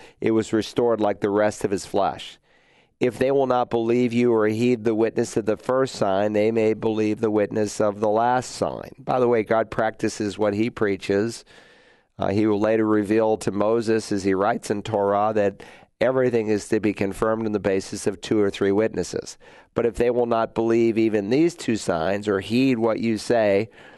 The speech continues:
then you shall take some water from the Nile and pour it on the dry ground, and the water which you take from the Nile will become blood on the dry ground."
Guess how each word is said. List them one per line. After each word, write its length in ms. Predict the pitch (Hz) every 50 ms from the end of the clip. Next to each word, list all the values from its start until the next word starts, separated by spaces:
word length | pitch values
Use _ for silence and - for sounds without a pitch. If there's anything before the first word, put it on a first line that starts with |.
| - _ -
then 380 | - 107 113 120 127 127 123 123
you 180 | 123 123 120 117
shall 300 | - - 123 107 104 101
take 280 | - - 123 110 98
some 200 | - 123 104 101
water 400 | 101 104 110 117 120 120 113 110
from 180 | - - 101 101
the 80 | 101
Nile 380 | 98 95 95 95 98 101 107 107
and 180 | 101 95 92 -
pour 260 | - 123 123 120 113
it 40 | 110
on 80 | 104
the 80 | 107 101
dry 320 | - - 107 98 101 101
ground, 420 | 95 107 107 104 104 104 107 107 110
and 100 | 101 98
the 60 | 92
water 480 | 92 98 107 117 120 120 113 107 107
which 420 | 107 110 110 107 98 - - - -
you 200 | 117 113 113 107
take 380 | - 135 127 123 139 135 -
from 280 | - - 120 107 104 107
the 100 | 104 98
Nile 460 | 95 95 92 95 92 87 98 110 110
will 160 | 107 104 104
become 440 | 104 101 107 104 - 110 101 104 104
blood 340 | 101 107 110 120 135 131 120
on 100 | 110 110
the 80 | 110 101
dry 280 | 110 113 104 110 113
ground." 520 | 110 123 131 139 143 123 - - 92 -